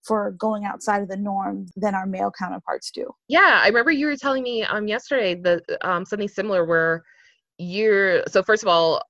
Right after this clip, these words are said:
Speaker 2: nerd alert, Doreen is hugely in Star Wars, <laughs> which I
Speaker 1: <laughs>
Speaker 2: find awesome 'cause I was really late to the Star Wars game and I'm still kind of, like, iffy. I, I grew up with Star Trek,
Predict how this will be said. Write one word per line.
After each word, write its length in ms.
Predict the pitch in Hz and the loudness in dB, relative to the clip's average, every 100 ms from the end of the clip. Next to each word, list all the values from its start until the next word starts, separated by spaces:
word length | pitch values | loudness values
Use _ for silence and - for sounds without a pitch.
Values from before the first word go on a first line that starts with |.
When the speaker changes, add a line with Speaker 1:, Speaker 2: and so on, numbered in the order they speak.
| _ 180 | _ -6
Speaker 2:
nerd 300 | 175 196 226 | 2 4 4
alert, 400 | 156 135 135 - - | 4 4 4 0 -4
Doreen 300 | 180 180 202 | 0 0 0
is 200 | 220 - - | -2 -4 -18
hugely 720 | 165 - 220 233 202 165 151 | -14 -6 -4 -4 -2 -2 0
in 120 | 156 | -4
Star 460 | - _ 147 143 139 | -8 _ 0 0 0
Wars, 540 | 131 131 160 220 _ - _ - | -2 -4 -4 -6 _ -20 _ -2
<laughs> 320 | 285 - - | 2 2 6
which 200 | 254 254 | 6 6
I 180 | 247 214 | 6 6
Speaker 1:
<laughs> 80 | - | 6
Speaker 2:
find 300 | 196 190 190 - | 6 6 2 2
awesome 500 | 175 175 - 151 165 | 4 4 4 0 2
'cause 320 | 165 160 160 - | 2 2 0 2
I 120 | 165 196 | 4 6
was 160 | 202 | 6
really 180 | 185 180 | 4 4
late 260 | 165 156 - | 4 4 2
to 100 | 185 | -4
the 80 | 170 | 0
Star 240 | 165 160 | 2 4
Wars 300 | 180 196 208 | 6 4 2
game 440 | 208 214 220 247 262 _ - | -2 0 0 -4 -8 _ 0
and 440 | 165 165 156 156 - | 2 4 2 0 0
I'm 140 | 156 165 | -2 -2
still 220 | - 160 | 0 0
kind 140 | 180 170 | 0 0
of, 60 | |
like, 160 | 160 - | 0 0
iffy. 260 | 165 208 - - | -2 -2 -2 -4
I, 60 | - 170 | -8 0
I 100 | 180 | 0
grew 160 | 202 202 | 2 -2
up 60 | |
with 140 | 170 - | -4 -6
Star 200 | 139 127 | -8 -6
Trek, 280 | - - | -10 -12